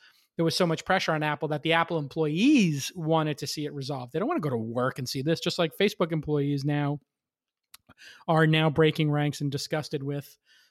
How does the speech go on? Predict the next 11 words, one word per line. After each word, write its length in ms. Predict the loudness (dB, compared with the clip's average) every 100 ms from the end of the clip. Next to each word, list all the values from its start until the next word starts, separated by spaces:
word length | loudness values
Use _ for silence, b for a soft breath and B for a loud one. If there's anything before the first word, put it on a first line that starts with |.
| b
what's 180 | -8 -4
happening 560 | -4 -4 -6 -6 -6
with, 440 | -6 -6 -8 -14 -16
uh, 420 | -12 -12 -12 -14 -12
you 120 | -6 -4
know, 80 |
Facebook 540 | -4 -4 -6 -4 -4 -4
allowing 680 | -6 -4 -4 -4 -4 -6 -8 b b b b b
people 260 | -6 -4 -2
to 100 | -2
buy 560 | 0 0 0 -2 -4